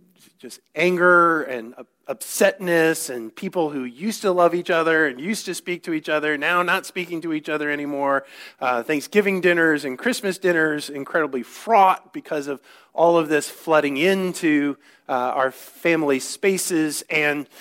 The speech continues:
as Christians, um, all too often we've been caught up, uh, in the way the rest of the world,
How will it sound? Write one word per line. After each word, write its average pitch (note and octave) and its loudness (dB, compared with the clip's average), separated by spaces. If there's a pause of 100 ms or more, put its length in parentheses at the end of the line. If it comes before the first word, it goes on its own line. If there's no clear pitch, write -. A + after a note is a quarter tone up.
(360)
as C#3+ -8
Christians, C3 -2 (360)
um, D3+ 0 (160)
all G3 4
too G#3+ -4
often E3+ 2
we've G3 -8
been F3 2
caught D#3+ 2
up, D3+ 2 (580)
uh, C#3 -4
in D#3+ -2 (300)
the D#3 2
way D#3 4 (400)
the C#3+ 2
rest F#3 2
of E3+ 4
the C#3+ 2
world, B2 0